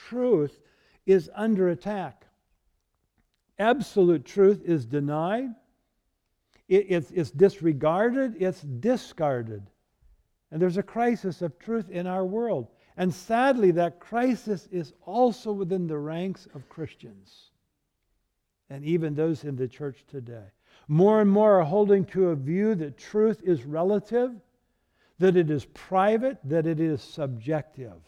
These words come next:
And therefore, truth is in the eye of the beholder.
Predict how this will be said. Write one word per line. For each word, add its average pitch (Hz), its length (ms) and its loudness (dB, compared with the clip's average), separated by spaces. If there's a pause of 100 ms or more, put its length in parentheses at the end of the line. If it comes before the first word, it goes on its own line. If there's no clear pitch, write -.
(960)
And 139 140 -6
therefore, 185 460 2
truth 233 400 -4
is 185 240 2
in 190 120 -2
the 190 140 -2
eye 196 180 0
of 196 120 -2
the 202 100 -2
beholder. 208 580 -6